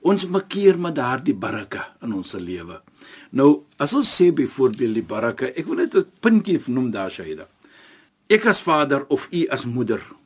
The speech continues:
wat vir ons vanaand aanhoor. As ek probeer om 'n opregte vader te wees en 'n opregte moeder te wees,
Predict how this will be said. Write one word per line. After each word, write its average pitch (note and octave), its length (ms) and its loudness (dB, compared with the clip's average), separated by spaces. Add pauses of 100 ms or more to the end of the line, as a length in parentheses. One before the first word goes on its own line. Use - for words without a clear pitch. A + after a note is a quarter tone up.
(240)
wat A#2+ 160 -8
vir C#3+ 140 -2
ons B2+ 200 -4
vanaand A2 440 -4
aanhoor. F#2 360 -8 (640)
As G#3 180 2
ek C#4 160 -2
probeer F#3 580 4
om D#3+ 160 -2
'n - 100 -4
opregte D3 640 -2
vader C3+ 680 0
te B2+ 140 -2
wees G2 260 -6
en B2+ 80 -4
'n B2 40 0
opregte B2 580 -4
moeder F#3 560 4
te B2+ 140 -6
wees, F#2 440 -12